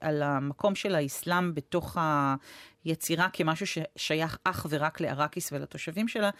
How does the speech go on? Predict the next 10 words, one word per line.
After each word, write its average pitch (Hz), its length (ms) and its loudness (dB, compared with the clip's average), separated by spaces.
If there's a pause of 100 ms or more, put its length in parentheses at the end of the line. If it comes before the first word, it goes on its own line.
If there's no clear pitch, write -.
(340)
מתעלם 180 400 2
מזה 226 180 2
שבעצם 185 460 0
אנחנו 160 240 0 (220)
נמצאים 180 380 2
ביקום 202 400 2
שהתרבות 151 920 0
האסלאמית, 175 720 -2
או 156 120 0
לפחות, - 420 0